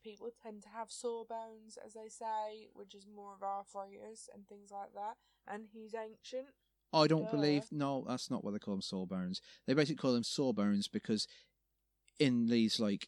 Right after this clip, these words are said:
Speaker 2: galleon ship, pirate ships, if you had to have your leg amputated, they used a bone saw.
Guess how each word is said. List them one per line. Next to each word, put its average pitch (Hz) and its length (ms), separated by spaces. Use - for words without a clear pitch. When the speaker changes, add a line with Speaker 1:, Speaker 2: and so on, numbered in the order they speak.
Speaker 2:
galleon 110 400
ship, - 380
pirate 113 340
ships, - 380
if - 180
you 160 120
had 143 180
to 113 120
have 117 200
your 104 80
leg 156 180
amputated, 110 640
they 113 60
used 107 460
a 104 40
bone 104 400
saw. 87 440